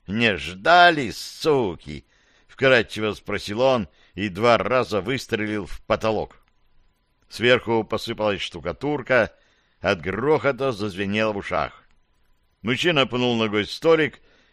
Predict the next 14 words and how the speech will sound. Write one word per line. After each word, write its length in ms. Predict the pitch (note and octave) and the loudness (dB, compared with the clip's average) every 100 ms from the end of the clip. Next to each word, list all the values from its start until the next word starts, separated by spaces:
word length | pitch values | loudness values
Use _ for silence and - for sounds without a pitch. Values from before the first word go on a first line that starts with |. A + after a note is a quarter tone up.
| _ | _
и 140 | - F3 | -6 -2
выжидательно 840 | F3+ A#2+ C3+ D3+ D3+ C3 D3+ D3+ | 0 0 0 2 2 0 -4 -4
посмотрел 800 | C3+ C#3+ - D#3 B2 A2 G#2+ G#2+ | -4 -6 -4 -6 -4 0 2 2
на 160 | G#2 A2 | 0 -4
сидящих 600 | - G2+ B2 D3+ - C3+ | -6 -2 0 0 -2 -8
за 200 | G#2 C3 | -4 -2
ним, 320 | A2 G2+ G2 - _ _ | 0 -2 -4 -8 _ _
явно 600 | D#2+ A2 B2 C#3+ D3+ D#3 | 0 4 6 4 0 -6
ища 340 | C#3 - A2+ | -6 -2 0
приключений. 1040 | A2 A#2+ A#2+ C3 C#3 - F2+ D#2 C#2+ C2 - _ _ _ _ _ _ _ - | 0 -2 -8 -10 -12 -10 -8 -8 -8 -12 -18 _ _ _ _ _ _ _ -6
Возражений, 680 | A#2+ A#2+ B2+ A2 F3 E3 | -2 0 0 0 -2 0
однако, 400 | B2 A2 D3+ - | 0 2 0 2
не 120 | D#3 D#3+ | -2 0
последовало. 920 | F3 E3 D3 A#2+ A2 G2+ G2 G2+ | -2 -2 -2 0 0 0 0 0